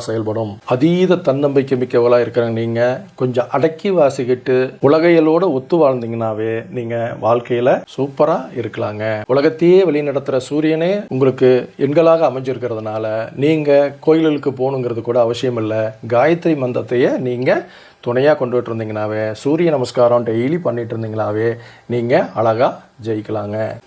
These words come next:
சிவ வழிபாடும் உங்களுக்கு சிறப்பாக இருக்கும். இதுல நம்ம ஒண்ணாம் தேதியை பத்தியே சொல்லிட்டு இருந்தோம். இதே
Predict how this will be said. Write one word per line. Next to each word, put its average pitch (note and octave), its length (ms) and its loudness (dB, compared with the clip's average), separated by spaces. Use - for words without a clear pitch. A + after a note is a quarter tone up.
சிவ C3 240 4
வழிபாடும் B2+ 540 4
உங்களுக்கு A#2 380 -4
சிறப்பாக A#2+ 560 0
இருக்கும். G#2+ 440 -6
இதுல G3+ 200 4
நம்ம D#3 240 2
ஒண்ணாம் F#3+ 320 2
தேதியை F#3+ 320 2
பத்தியே F#3+ 320 -2
சொல்லிட்டு D#3+ 300 0
இருந்தோம். B2 360 -2
இதே A3+ 120 6